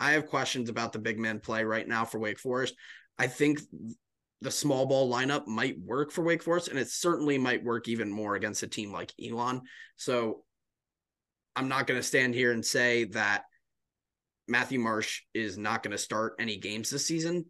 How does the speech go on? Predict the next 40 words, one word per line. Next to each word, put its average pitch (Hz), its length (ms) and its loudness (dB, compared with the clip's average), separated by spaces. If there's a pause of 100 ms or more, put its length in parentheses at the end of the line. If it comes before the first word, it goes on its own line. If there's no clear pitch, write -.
but 113 80 -2
I 110 80 2
think 120 240 -2
maybe 117 280 0
against 110 300 -4
Elon, 117 540 -2
it 123 120 -2
might 123 180 0
be 117 120 0
Andrew 113 240 -2
Carr 110 200 -2
at 107 80 -4
the 98 100 -8
five, 113 280 0
and 104 100 -8
then 101 80 -8
we 101 80 -4
see 110 180 -4
something 101 340 -6
different 104 380 -6
going 95 240 -8
forward. 117 400 -4 (320)
But 131 120 -8
that's 180 220 4
what 143 120 4
I'm 123 160 2
gonna 104 140 0
go 104 200 0
with 101 440 -4
starting 117 400 0
lineup 104 440 -2
for 113 100 -4
Monday 95 360 -4
night. 80 260 -4
I'll 87 80 -4
kick - 220 -4
it - 100 -14
to 80 100 -10
you, 80 100 -10
Ben. - 200 -14